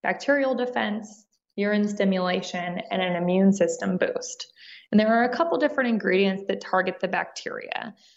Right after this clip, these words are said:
The first of which, uh, binds with the bacteria that cause U T Is. So by binding with that bacteria in your urinary tract,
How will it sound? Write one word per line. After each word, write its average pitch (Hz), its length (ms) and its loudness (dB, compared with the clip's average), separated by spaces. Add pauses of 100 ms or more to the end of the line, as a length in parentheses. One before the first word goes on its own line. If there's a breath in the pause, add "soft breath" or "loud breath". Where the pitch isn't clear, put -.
(100 soft breath)
The 233 80 -2
first 247 320 0
of 247 60 -4
which, 240 280 0
uh, 196 180 -4
binds 190 380 0
with 247 120 -2
the 214 80 0
bacteria 180 680 0
that 175 180 -4
cause 180 500 -4
U 185 160 -8
T - 200 -12 (440)
Is. - 200 -18 (220)
So - 160 -4
by 220 140 4
binding 254 400 -2
with 254 160 -4
that 196 200 -2
bacteria 196 680 -2
in 190 180 -2
your 185 240 -2
urinary 220 500 0
tract, - 480 -6